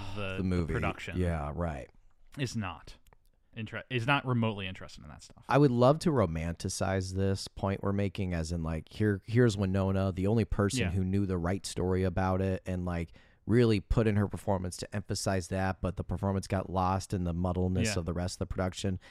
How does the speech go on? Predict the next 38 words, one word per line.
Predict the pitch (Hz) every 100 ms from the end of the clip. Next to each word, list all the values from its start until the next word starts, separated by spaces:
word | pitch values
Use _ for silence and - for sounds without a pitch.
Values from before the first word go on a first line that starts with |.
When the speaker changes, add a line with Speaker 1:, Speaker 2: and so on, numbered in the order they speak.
| - _
Speaker 1:
I | 160
don't | 208 190
know |
how | 160 151
true | - 127
that | 123 127
is. | 123 123 - 123
Speaker 2:
Yeah. | 107 78 - _ - -
Speaker 1:
But | 123
I, | 123 120 -
but | 131 117
just | 139 -
from | 131 120
watching | 139 170 160
this | 131 -
movie, | 120 107 98
I | 92 92
thought, | 117 -
I | 107
just | 104 101
came | 131 123
away | 104 107
with | 104 95
it. |
It's | 90
like | 92
Winona | 101 131 -
Ryder | 156 127 110
was | 101
the | 117 -
only | 113 110
one | 95 92 87
who | 82
knew | 90 90
what | 82 -
the |
assignment | 76 - 76 62 64
was | 71 - -